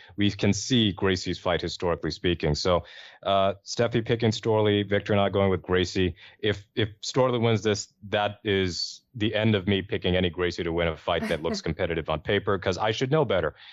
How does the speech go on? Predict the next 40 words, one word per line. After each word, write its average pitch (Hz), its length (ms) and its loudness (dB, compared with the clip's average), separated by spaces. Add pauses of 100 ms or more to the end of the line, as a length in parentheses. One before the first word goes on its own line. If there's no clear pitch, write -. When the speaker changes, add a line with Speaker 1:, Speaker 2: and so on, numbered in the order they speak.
(240)
Speaker 1:
Anyway, 123 380 0
we 110 120 -4
get 127 180 -2
to 123 80 -6
the 117 100 -2
U 120 180 0
F 113 60 -4
C 117 220 -4
card, 107 360 0 (240)
starting 139 420 2
off 127 220 0
with 117 160 -6
Joaquin 135 420 2
Buckley 120 400 0
and 107 220 0
Abdul 110 320 0
Razak 104 400 0
Al 95 100 0
Hassan. 90 380 0
I 90 80 2
know 123 160 2
that 120 180 -2 (140)
there's 107 180 0
not 120 140 4
a - 20 2
lot 117 140 2
of 82 80 -6
great 107 240 -2
fights 113 220 0
on 113 100 2
this 117 100 2
card, 113 200 2
but 92 100 -2
this 107 140 2
is 107 120 -2
the 104 80 2
one 98 240 2
that 90 140 2
should 107 260 -2
produce 92 420 -2